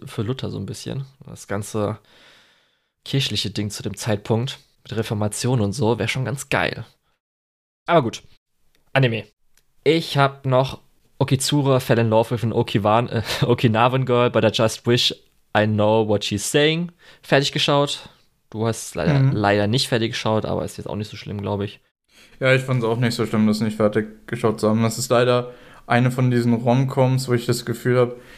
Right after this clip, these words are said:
Speaker 2: die haben so ihren einen Witz, der funktioniert ganz gut, aber das tritt sich für mich leider sehr schnell tot.
Speaker 1: Mhm. Also, ich fand's bis jetzt, äh, oder bis jetzt, bis zum Ende hin gut. Mir hat's richtig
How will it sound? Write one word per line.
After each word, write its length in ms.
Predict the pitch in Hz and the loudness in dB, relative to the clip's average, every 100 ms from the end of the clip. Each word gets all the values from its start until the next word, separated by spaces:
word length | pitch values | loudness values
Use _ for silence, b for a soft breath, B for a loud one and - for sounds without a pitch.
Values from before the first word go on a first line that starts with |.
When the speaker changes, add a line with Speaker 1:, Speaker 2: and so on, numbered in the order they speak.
| B B | B B
Speaker 2:
die 40 | |
haben 100 | 117 | 0
so 140 | 113 127 | 2 0
ihren 280 | 123 120 117 | 2 0 2
einen 440 | 117 131 135 123 | 2 2 2 2
Witz, 280 | 135 139 - | 0 0 0
der 120 | 127 | 0
funktioniert 540 | 131 120 - 123 123 | 2 0 2 0 2
ganz 280 | 127 120 120 | 2 0 0
gut, 200 | - 135 | -4 0
aber 200 | 110 117 | 2 2
das 340 | 117 117 - - - | 2 0 -12 -16 -18
tritt 260 | - 139 135 | 0 0 2
sich 180 | 127 - | -2 0
für 100 | 131 | 2
mich 200 | 127 131 | 2 2
leider 280 | 123 120 | 2 2
sehr 160 | 120 117 | 2 0
schnell 240 | 113 113 | 0 -2
tot. 380 | 107 110 110 - - - _ _ _ _ _ - | 0 2 2 0 -12 -20 _ _ _ _ _ 0
Speaker 1:
Mhm. 240 | 131 - - _ _ _ _ - | 0 0 -10 _ _ _ _ 0
Also, 520 | 135 127 120 117 117 - | 2 4 4 4 4 2
ich 200 | 156 - | -2 0
fand's 200 | 143 135 | 0 0
bis 160 | 135 - | -2 0
jetzt, 280 | 113 - | -2 0
äh, 20 | 123 110 | 0 2
oder 200 | 104 107 | 4 2
bis 360 | - - - - | 0 -12 -10 -6
jetzt, 200 | 98 - B B - | -8 -8 B B -6
bis 160 | 131 | 0
zum 100 | 131 | 2
Ende 240 | 120 131 131 | 4 2 4
hin 380 | 123 110 107 98 - | 4 2 2 -2 -6
gut. 280 | - 294 - | 0 2 2
Mir 100 | 131 | 2
hat's 140 | 117 - | 2 2
richtig 400 | 135 135 - | -2 -2 -6